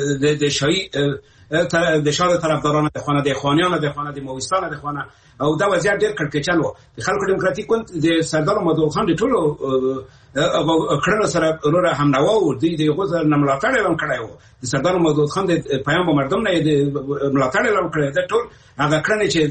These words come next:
په هغو وخت کې د افغانستان په نفع او د افغانستان په ګټه وې، هغه د هغو نه خلکو دیموکراتیک ګوند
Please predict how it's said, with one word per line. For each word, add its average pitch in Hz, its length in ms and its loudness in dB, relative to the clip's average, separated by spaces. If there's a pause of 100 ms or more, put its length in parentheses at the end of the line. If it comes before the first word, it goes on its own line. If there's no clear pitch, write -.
(180)
په 165 80 0
هغو 160 180 2
وخت 180 140 0
کې 156 80 -4
د 156 100 0
افغانستان 147 360 -2
په 147 100 2
نفع 180 140 0
او 143 140 -2
د - 80 2
افغانستان 139 340 -2
په 127 120 -2
ګټه 185 200 -2
وې، 151 100 0 (320)
هغه 165 200 2
د 160 120 2
هغو 160 160 2
نه - 100 -2
خلکو 185 180 -2
دیموکراتیک 151 400 0
ګوند 208 120 -2